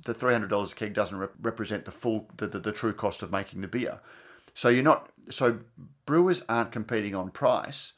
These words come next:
they're competing on rebates, and those rebates are going into the business,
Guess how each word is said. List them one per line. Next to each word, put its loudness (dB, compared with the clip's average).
they're -4
competing -2
on -2
rebates, -2
and -2
those 2
rebates 0
are -8
going -2
into -2
the -8
business, 0